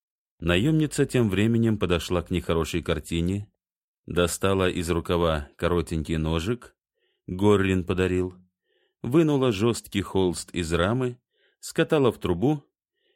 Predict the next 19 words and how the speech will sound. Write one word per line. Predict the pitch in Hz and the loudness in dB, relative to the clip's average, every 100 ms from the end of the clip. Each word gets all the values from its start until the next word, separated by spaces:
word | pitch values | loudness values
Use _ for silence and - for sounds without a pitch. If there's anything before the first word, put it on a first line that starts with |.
| _ | _
и | - | -4
сунула, | - 202 190 175 170 - | 0 2 4 2 0 -2
безо | 98 82 82 | -2 0 0
всякого | - 95 82 82 | -2 -4 -4 -4
почтения, | 78 - - 131 139 131 127 123 | -4 -6 -2 0 0 -2 -6 -6
под | 110 87 | -4 -2
мышку. | 78 73 - - - _ _ _ _ _ _ _ _ _ _ _ _ _ _ _ _ _ _ _ | -4 -6 -12 -16 -18 _ _ _ _ _ _ _ _ _ _ _ _ _ _ _ _ _ _ _
Твоё | - 349 381 | -2 2 2
кошачество, | 370 339 180 135 135 - 135 151 _ _ _ _ | 0 -2 -2 -2 -6 -6 -8 -8 _ _ _ _
а | - | -2
ты | 175 202 | 0 2
не | 202 | 2
передашь | 202 208 202 269 247 | 2 0 0 0 0
несколько | 214 202 - 180 170 | 0 0 0 -2 -4
слов | - 214 220 | -2 -4 -4
человеку | - 180 180 180 180 | -2 0 2 0 -2
в | 170 | -4
этой | 175 175 | -2 -4
комнате? | 175 139 107 104 - 104 | -2 0 0 -2 -4 -10